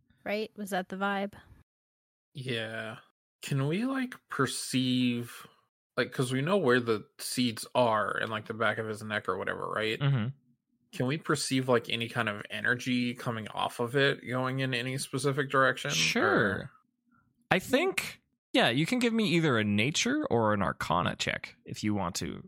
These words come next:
Speaker 3: try and determine where that is going.
Speaker 2: Uh, seventeen?
Speaker 3: Okay, yeah. You can see that they are moving in the direction that the Carkol was, or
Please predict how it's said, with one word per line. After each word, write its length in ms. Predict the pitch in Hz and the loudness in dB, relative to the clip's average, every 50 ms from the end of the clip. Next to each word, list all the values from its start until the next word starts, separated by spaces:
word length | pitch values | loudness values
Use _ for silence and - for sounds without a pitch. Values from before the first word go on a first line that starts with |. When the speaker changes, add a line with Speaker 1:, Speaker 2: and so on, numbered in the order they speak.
| - - | -14 -6
Speaker 3:
try 160 | - 107 90 | -4 -2 -2
and 80 | 85 80 | -2 -4
determine 380 | - - 98 - - - - | -6 -6 -6 -6 -4 -4 -6
where 120 | - - - | -6 -4 -4
that 220 | - 82 82 - | -2 -2 -2 -2
is 120 | - - | -4 -4
going. 300 | - - 53 50 - - - - _ _ _ _ - - - - - - - - - - - - - - - _ _ _ - | -4 -4 -4 -6 -6 -10 -12 -14 _ _ _ _ -2 -2 0 -2 -4 -4 -6 -8 -8 -10 -12 -14 -16 -18 -20 _ _ _ -16
Speaker 2:
Uh, 420 | 143 143 - - 82 110 - - | -14 -14 -14 -14 -14 -14 -12 -10
seventeen? 800 | - - - - 135 139 139 131 - - 143 143 160 180 233 226 - - - - - - _ _ - - - | -8 -6 -4 -2 0 0 -2 -2 -4 -4 -2 -2 -2 -2 -2 -4 -6 -8 -20 -20 -20 -20 _ _ -4 0 0
Speaker 3:
Okay, 320 | 220 - 269 214 220 285 | 2 4 4 2 2 2
yeah. 280 | 247 202 240 277 156 - - - - - - - _ - | 2 2 2 2 2 0 -4 -10 -20 -20 -20 -14 _ 0
You 120 | 131 139 | 0 2
can 160 | - 180 196 | 2 2 2
see 280 | 185 - - 190 185 185 | 2 4 4 4 4 4
that 180 | 175 175 151 | 4 4 4
they 100 | 156 156 | 4 4
are 100 | 156 151 | 4 4
moving 400 | 147 143 151 147 139 147 147 139 | 4 4 4 4 4 4 2 2
in 160 | 131 - 139 147 | 2 2 2 4
the 100 | 135 107 | 4 4
direction 460 | 120 113 110 110 113 - - 160 139 | 4 4 4 4 4 2 2 2 2
that 140 | 120 107 - | 2 2 0
the 80 | - - | -2 -2
Carkol 460 | - 107 98 104 - 107 104 101 98 | 0 2 0 2 2 2 2 2 2
was, 220 | 98 98 - - - | 2 0 -2 -2 -2
or 180 | - 104 101 | 0 0 0